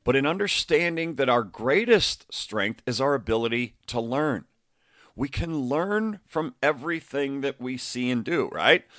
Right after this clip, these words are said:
Well, sometimes our best learning experiences are moments of failure, moments when we weren't, quote unquote, perfect. Self-compassion means loving acceptance. I love that concept.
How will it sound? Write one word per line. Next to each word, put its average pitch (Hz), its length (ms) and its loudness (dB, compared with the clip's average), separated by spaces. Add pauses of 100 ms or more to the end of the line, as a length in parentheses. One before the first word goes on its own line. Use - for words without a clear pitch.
(240)
Well, 123 160 0
sometimes 175 680 -2
our - 140 6
best - 480 0
learning 143 460 -4
experiences 107 960 -4 (280)
are 101 200 0 (320)
moments 95 420 -4
of 82 60 -16
failure, 71 460 -8 (880)
moments 101 360 -6
when 104 200 -6
we 104 100 -6
weren't, 87 460 -8 (220)
quote 87 240 -10
unquote, - 420 -10 (180)
perfect. - 520 -4 (1500)
Self-compassion 135 1700 2
means 113 500 -4 (380)
loving 127 680 0
acceptance. - 680 0
I - 80 -6
love 90 220 -6
that 90 200 -2
concept. - 560 -10